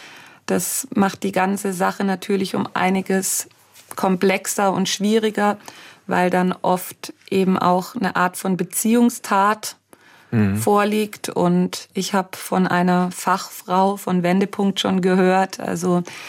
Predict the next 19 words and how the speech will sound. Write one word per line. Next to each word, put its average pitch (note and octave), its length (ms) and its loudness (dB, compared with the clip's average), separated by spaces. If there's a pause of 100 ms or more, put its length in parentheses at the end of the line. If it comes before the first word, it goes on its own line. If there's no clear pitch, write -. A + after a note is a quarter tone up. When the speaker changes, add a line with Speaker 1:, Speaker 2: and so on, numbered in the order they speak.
(340)
Speaker 1:
das F#3 260 -2
Kind B3 580 4
mag F#3 380 0
oft A3+ 280 -2
den G3 160 0
Täter, G#3+ 520 2
aber F#3+ 160 0
es F#3+ 160 -4
mag F#3 240 0
nicht G#3 300 0
die F#3+ 120 -2
Tat. E3+ 560 2 (580)
Und - 160 2
wie G3 120 4
soll F#3+ 220 2
es F#3 120 0
sich G3 200 -2
dann F#3 220 2
verhalten? E3+ 760 2